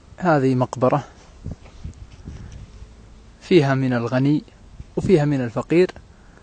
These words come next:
فيها من الكبير وفيها من الصغير، فيها من الرجال وفيها من النساء،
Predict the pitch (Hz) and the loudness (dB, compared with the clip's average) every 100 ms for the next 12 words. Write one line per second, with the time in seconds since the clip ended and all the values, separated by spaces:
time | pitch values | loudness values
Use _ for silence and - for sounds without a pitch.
0 | - - - - - - - - - - | -20 -20 -20 -20 -20 -20 -20 -20 -20 0
1 | 175 139 131 131 120 - - - - - | 4 4 2 0 -2 -6 -20 -20 -20 -20
2 | _ - 139 - 127 131 143 123 117 143 | _ -8 -8 -2 0 2 2 0 -4 -2
3 | 127 123 120 117 - 120 135 139 - - | 0 0 -2 -4 -4 -2 -2 -4 -10 -20
4 | - - - - - - - - - _ | -20 -20 -20 -20 -20 -20 -20 -20 -20 _
5 | - - _ - - - - - _ - | -20 -20 _ -20 -20 -20 -20 -20 _ -20
6 | - - - 185 156 147 135 135 127 151 | -20 -20 2 2 4 0 -2 -2 0 4
7 | 160 165 - - - - - - - - | 4 2 -4 -20 -20 -20 -20 -20 -20 -20
8 | - - - - - - - - - 180 | -20 -20 -20 -20 -20 -20 -20 -20 -6 -2
9 | 220 196 196 165 139 120 - - - | 2 4 4 4 2 -2 -6 -14 -18